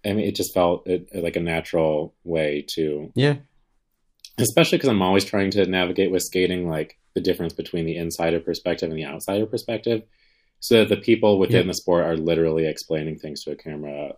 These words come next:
Speaker 1: uh, frequently, um, I think was helpful. So that it's neither, like, when people within the sport are talking to each other about it, we have, like, a shorthand and we'll talk in the jargon,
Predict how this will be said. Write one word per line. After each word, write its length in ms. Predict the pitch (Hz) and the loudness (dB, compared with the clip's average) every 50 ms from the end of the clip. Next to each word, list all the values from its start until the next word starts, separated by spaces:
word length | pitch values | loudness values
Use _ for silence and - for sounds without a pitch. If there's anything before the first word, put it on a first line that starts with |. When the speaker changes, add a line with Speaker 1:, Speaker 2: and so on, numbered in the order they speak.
| _ | _
Speaker 1:
uh, 260 | - 80 78 78 76 - - - _ _ | -12 -10 -10 -10 -10 -12 -16 -20 _ _
frequently, 640 | 80 80 - 165 117 - - - 73 73 71 - _ - - - - - - _ _ _ - | -8 -8 -8 -8 -10 -10 -10 -10 -8 -10 -10 -12 _ -20 -20 -18 -20 -20 -20 _ _ _ -2
um, 500 | 87 85 82 80 80 78 76 76 73 78 - - - - - _ _ _ _ - - - - | 0 2 2 0 0 -2 -4 -8 -10 -12 -14 -18 -20 -20 -20 _ _ _ _ -20 -18 -10 -8
I 60 | 85 | -8
think 260 | - - 87 82 78 | -6 -4 -6 -4 -4
was 140 | 85 80 - | -4 -4 -4
helpful. 680 | - 80 78 78 - - - 76 60 - - 71 - - _ _ _ - - _ _ _ _ | -2 -2 -2 -4 -4 -6 -6 -6 -4 -4 -4 -4 -6 -8 _ _ _ -20 -20 _ _ _ _
So 220 | _ - - 98 90 | _ -2 0 2 4
that 120 | 87 87 | 4 4
it's 220 | 85 82 82 - - | 2 2 0 -2 -4
neither, 400 | 92 87 82 82 80 82 80 78 | -4 -2 0 0 2 2 0 0
like, 240 | 78 78 76 - - - | 0 -2 -2 -4 -4 -2
when 160 | 107 98 95 | -2 -2 2
people 240 | - 117 95 95 92 | 4 4 4 6 4
within 240 | 82 - 98 90 | 4 4 2 2
the 60 | 92 85 | 2 0
sport 280 | - - 90 82 76 | -2 0 0 0 0
are 80 | 78 73 | 0 -4
talking 340 | - 80 78 73 - 78 71 | -4 -4 -4 -4 -6 -8 -6
to 100 | - 76 | -6 -6
each 160 | 73 - - | -6 -4 -6
other 160 | 78 76 76 | -6 -4 -4
about 260 | 76 71 76 76 73 76 | -4 -6 -6 -6 -6 -6
it, 80 | 78 | -4
we 80 | 76 80 | -4 -6
have, 100 | 78 73 | -6 -6
like, 100 | 78 76 | -8 -8
a 60 | 78 | -10
shorthand 520 | 76 - - 78 78 - 80 76 73 73 73 | -8 -8 -6 -8 -8 -8 -10 -10 -10 -10 -12
and 160 | 76 73 73 | -12 -12 -12
we'll 120 | 73 76 | -12 -14
talk 280 | - - 78 71 73 - | -12 -10 -10 -10 -10 -10
in 120 | 78 76 | -10 -10
the 60 | 78 73 | -10 -10
jargon, 580 | - - 78 78 78 76 76 76 73 76 76 | -8 -8 -6 -6 -6 -6 -6 -8 -10 -12 -16